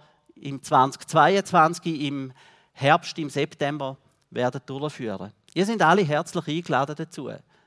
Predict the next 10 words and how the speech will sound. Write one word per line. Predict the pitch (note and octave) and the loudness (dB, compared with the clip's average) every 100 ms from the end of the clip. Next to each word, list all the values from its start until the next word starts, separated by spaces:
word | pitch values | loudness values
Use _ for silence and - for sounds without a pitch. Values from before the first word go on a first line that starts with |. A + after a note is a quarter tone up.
| _ | _
ist | C#3 D3 | -10 2
auch | C#3+ D#3+ | 4 6
eine | C3+ C#3+ D#3+ D3+ | 6 4 2 -4
von | D3+ | -8
meinen | C#3+ C3+ | -6 -6
Aufgaben, | C3+ D#3+ - B2+ C3 C#3 C#3+ - - - | -8 -12 -8 -6 -4 -6 -8 -14 -16 -4
die | C3 | -4
zu | C3 | -2
organisieren. | B2+ B2 B2 A#2 - A#2+ B2+ A#2+ G#2 - - | -4 -2 -4 -6 -8 -2 -2 -2 -6 -12 -10
Also, | A#2+ A#2+ C3 A2+ | -6 -4 -4 -6